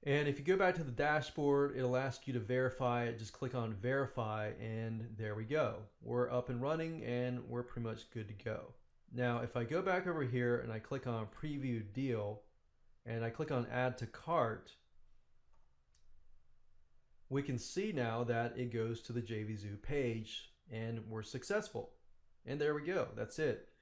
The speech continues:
So, in other words, if you wanna use any other payment processor, you can. You just gotta keep in mind that the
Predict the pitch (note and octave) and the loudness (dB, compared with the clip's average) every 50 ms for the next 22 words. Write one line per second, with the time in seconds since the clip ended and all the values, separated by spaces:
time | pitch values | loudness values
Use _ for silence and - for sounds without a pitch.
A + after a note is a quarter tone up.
0 | _ _ _ - - - - - - C#3 C#3+ C#3+ C#3 C3+ C3+ C3+ C3 A#2+ - - | _ _ _ -20 -20 -20 -8 0 4 6 8 10 10 8 8 6 2 0 -4 -8
1 | - _ _ _ _ - - B2+ B2+ C#3 D#3+ G#3+ G3+ F3 C#3 B2 A#2 A#2+ B2 A#2 | -16 _ _ _ _ -12 -6 -2 0 2 4 4 4 6 6 6 6 4 4 2
2 | A#2 - B2+ - A#2+ B2 B2 D#3 F3 F#3 F3+ F3+ E3 D#3+ D#3+ C#3+ B2+ C3+ B2+ B2+ | 0 -2 -4 -4 -2 -2 0 0 0 2 2 2 2 2 2 2 2 2 2 4
3 | B2 B2 A#2+ A2+ A#2 - C3 B2+ A#2+ A2+ A2 - - - C3+ C#3 D3 D3 - D#3+ | 4 4 4 2 0 -2 -2 -2 -2 -2 -4 -6 -4 0 0 2 2 0 -2 -2
4 | D#3 D3+ - - D#3+ D#3+ D#3+ D#3+ - - - - A2 G#2+ G#2 - - C3 B2+ B2+ | -4 -4 -4 -6 -6 -6 -6 -8 -12 -14 -12 -8 -8 -8 -8 -8 -4 -2 0 0
5 | C3 C3 C3 B2+ B2 - - - - - - - - A#2 A2+ G#2+ B2 C3 - - | 2 0 0 -4 -6 -10 -16 -20 -20 -20 -20 -14 -10 -8 -6 -4 -2 -4 -2 0
6 | D3+ C#3 C#3 C3+ B2+ - - E3 D#3+ D#3+ D3 C#3 B2 A#2+ A#2+ A#2+ A#2+ A#2+ A#2+ A#2+ | 2 2 2 2 2 -2 -4 -4 -4 -4 -2 0 0 2 2 2 2 0 0 -2
7 | - A#2 G2+ A#2 A2 A2 A2 A2 A2 - - - _ _ - G#2+ A2 A2 G#2+ G#2 | -4 -6 -6 -4 -4 -2 -2 -4 -4 -6 -8 -14 _ _ -12 -8 -6 -6 -6 -6
8 | G#2 G#2 G#2+ G#2+ A2+ | -6 -6 -6 -8 -10